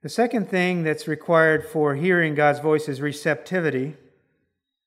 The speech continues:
In order to hear his voice, we need to want to hear it. John ten, verse four, our text this morning says, "When he brought,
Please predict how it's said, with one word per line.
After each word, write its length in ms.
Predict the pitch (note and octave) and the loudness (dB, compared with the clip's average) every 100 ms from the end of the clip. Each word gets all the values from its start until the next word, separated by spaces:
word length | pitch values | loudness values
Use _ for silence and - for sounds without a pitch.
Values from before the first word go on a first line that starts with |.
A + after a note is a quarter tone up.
| _ _ _ _ _ A#4+ _ _ _ _ _ _ _ _ _ _ | _ _ _ _ _ _ _ _ _ _ _ _ _ _ _ _
In 180 | E3 D3 | -6 -2
order 300 | E3 F3+ F#3+ | 2 2 2
to 180 | F#3 D#3 | 0 -4
hear 320 | D3+ F3+ F3 | -2 0 0
his 240 | E3 D#3 C3 | 0 -4 -4
voice, 460 | C#3 D#3 D#3 - | -2 0 -2 -4
we 160 | D3 D3+ | -8 -6
need 260 | D#3 D#3 | -6 -8
to 100 | - | -8
want 380 | C3 C3+ D#3 D3+ | -6 -4 -4 -6
to 140 | - B2+ | -10 -10
hear 320 | B2 E3+ C#3 | -6 -4 -4
it. 240 | A#2 - - _ _ _ _ _ _ _ D#4 D#4+ _ _ _ _ _ _ _ _ _ _ _ _ _ | -6 -12 -20 _ _ _ _ _ _ _ _ _ _ _ _ _ _ _ _ _ _ _ _ _ _
John 580 | C#3 C3+ D3 D3+ D3 C3 - | -8 -2 0 0 0 -4 -10
ten, 280 | - E3 D3 | -6 -4 -2
verse 220 | C#3 C3 | -4 -6
four, 380 | - F3+ D3+ C3+ | -4 0 2 2
our 320 | B2+ - - _ _ _ _ _ _ _ _ _ | 0 -4 -14 _ _ _ _ _ _ _ _ _
text 360 | E3+ D3 - | -10 -8 -10
this 180 | D3+ - | -16 -12
morning 240 | D3 C#3 C3 | -6 -6 -6
says, 240 | D3 C3 | -6 -6
"When 100 | C#3+ | -4
he 60 | C#3 | -4
brought, 580 | A#2+ D#3+ E3+ E3+ - | 2 6 6 4 -6